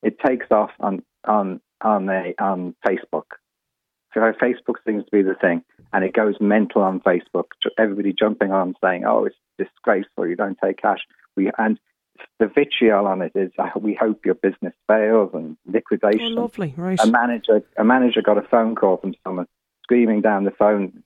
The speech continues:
Speaker 1: the last time it happened a few months ago, and it turned out the person was in Swords in County Dublin. You know, most of the stuff on Facebook, they're not even in Cork. You know, and c-, c-, I just want to say something. I mean, for us, we're not the only show in town. You know, we're not the only hospitality business.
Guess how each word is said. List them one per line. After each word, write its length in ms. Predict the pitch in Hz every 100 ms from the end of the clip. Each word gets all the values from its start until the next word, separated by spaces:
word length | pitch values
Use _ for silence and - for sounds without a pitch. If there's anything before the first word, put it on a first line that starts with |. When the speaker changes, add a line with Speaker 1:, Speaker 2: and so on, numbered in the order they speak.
| -
Speaker 1:
the 60 |
last 320 | 104 110 113 -
time 180 | 101 95
it 60 | 85
happened 280 | 87 - -
a 40 | -
few 120 | 95
months 260 | 95 107 -
ago, 260 | 87 82 80 _ _ -
and 200 | 107 110
it 140 | 135 -
turned 220 | 123 110
out 220 | 117 -
the 40 |
person 340 | - 120 107 104
was 120 | 101
in 160 | 104 -
Swords 340 | 110 123 139 - _
in 80 | -
County 300 | - 107 -
Dublin. 420 | - 113 147 147 - _ _ _
You 80 | -
know, 140 | 127 123 _ _ -
most 240 | 139 165 147
of 100 | 123
the 40 |
stuff 220 | 113 104
on 80 | 98
Facebook, 360 | 117 - 98 -
they're 100 | 113
not 180 | 113
even 180 | 110 101
in 140 | 98 90
Cork. 480 | 107 131 98 - _ _ _ - _ _ _ _ -
You 80 |
know, 80 | 117 - _ _ _
and 100 | 127
c-, 100 | 127 -
c-, 260 | 156 151 -
I 120 | 135
just 180 | 180 175
want 140 | 165 113
to 40 | 143
say 160 | 160
something. 200 | 110 107
I 60 | 117
mean, 240 | 120 123 _ _ _ -
for 120 | -
us, 160 | 147 - _ _ _ _ 120
we're 160 | 143
not 220 | 147 131
the 140 | 131 127
only 180 | 113 113
show 240 | - 104
in 140 | 92
town. 280 | 85 95 87
You 80 | 95
know, 140 | 107
we're 80 | 104
not 240 | 120 110 -
the 120 | 101
only 280 | 101 92 -
hospitality 720 | 117 - - - 101 98 -
business. 400 | - 95 - 82